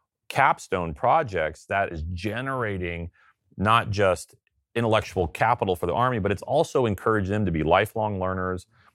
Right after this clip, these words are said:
who, and we're satisfying their intellectual curiosity. And what we're doing is we're taking away intellectual superficiality to the way they think and giving them depth. And that is very much connected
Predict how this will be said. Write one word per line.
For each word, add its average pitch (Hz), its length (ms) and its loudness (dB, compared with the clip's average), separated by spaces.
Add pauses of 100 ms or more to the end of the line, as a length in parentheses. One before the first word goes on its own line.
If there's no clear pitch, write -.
(140)
who, 98 360 6
and 92 80 0
we're 80 80 2
satisfying 107 640 0
their 95 100 -2
intellectual 92 480 -2
curiosity. 85 720 0
And 85 120 -2
what 98 140 2
we're 98 100 0
doing 113 260 2
is 95 160 0
we're 90 120 0
taking 110 380 -2
away 95 440 4 (300)
intellectual 98 760 2 (340)
superficiality 104 880 0
to - 80 -14
the 110 60 0
way 107 140 0
they 113 120 0
think 113 340 -6
and 92 120 0
giving 98 220 2
them 76 240 0
depth. 87 420 -2 (400)
And 92 180 4
that 107 300 4
is 98 100 0
very 110 240 4
much 113 240 -4
connected 90 560 -4